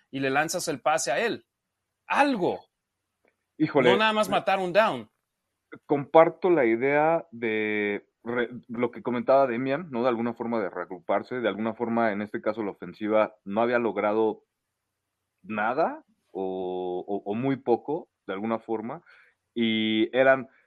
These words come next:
Speaker 2: treinta segundos, ya no tenías tiempos fuera, sabías que ya estabas en zona roja, no, normalmente desarrollar una jugada no te toma, no te toma mucho, ¿no? Entonces, a lo mejor, haciendo el spike, te da tiempo eso, ¿no? De reagruparse, de organizarte.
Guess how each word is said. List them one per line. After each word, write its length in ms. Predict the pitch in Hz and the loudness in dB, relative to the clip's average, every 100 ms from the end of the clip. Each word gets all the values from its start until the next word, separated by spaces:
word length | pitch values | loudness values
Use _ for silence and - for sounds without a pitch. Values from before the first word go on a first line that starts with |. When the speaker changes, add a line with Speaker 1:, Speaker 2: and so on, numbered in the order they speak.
| _ | _
Speaker 2:
treinta 300 | - 131 135 | 0 0 0
segundos, 520 | 135 113 113 127 127 117 | -4 -4 -4 -6 -6 -2
ya 100 | 131 | -4
no 120 | 127 | -4
tenías 300 | 120 113 113 | -6 -8 -8
tiempos 360 | - 113 110 - | -12 -12 -12 -8
fuera, 460 | 110 107 110 113 _ | -2 0 0 -2 _
sabías 400 | 110 107 120 117 | -2 2 2 0
que 100 | 113 | 0
ya 80 | 113 | 0
estabas 340 | - 113 110 | 2 0 0
en 100 | 98 | -8
zona 280 | - 110 107 | -10 -6 -4
roja, 440 | 98 101 - 107 - _ _ | -4 -6 -4 -6 -6 _ _
no, 380 | 98 104 117 120 | -6 0 2 0
normalmente 580 | 113 107 113 120 117 123 | 0 -2 0 -2 -2 -2
desarrollar 440 | 107 104 98 104 113 | -2 -4 -8 -4 -2
una 160 | 113 | -4
jugada 340 | 98 110 110 110 | -2 0 2 0
no 140 | 107 | -4
te 100 | - | -10
toma, 440 | - 107 110 92 - _ _ _ - | -6 -2 0 -2 -6 _ _ _ -10
no 180 | 120 120 | -6 -6
te 100 | 117 | -4
toma 240 | 123 117 | 0 0
mucho, 400 | 110 117 - 87 | 0 -4 -6 -12
¿no? 160 | 95 117 | -6 -6
Entonces, 380 | 117 113 117 | -4 -8 -6
a 60 | 107 | -8
lo 100 | 98 | -8
mejor, 360 | 95 - 113 113 - _ | -10 -4 -4 -4 -14 _
haciendo 340 | - - 127 127 | -10 -4 -2 -2
el 60 | |
spike, 440 | 117 - 120 120 - - - | -4 0 2 2 0 -18 -12
te 100 | 98 | -4
da 160 | 101 117 | -4 -2
tiempo 320 | 127 117 110 | -2 0 -2
eso, 200 | 104 98 | -2 -6
¿no? 160 | 107 117 | -4 -2
De 60 | |
reagruparse, 680 | 101 90 90 - 113 117 117 | -2 -6 -6 0 0 2 -2
de 240 | 101 87 - | -2 -6 -8
organizarte. 840 | 98 95 98 98 127 123 - 127 | -6 -4 -6 -4 -2 -2 -2 -6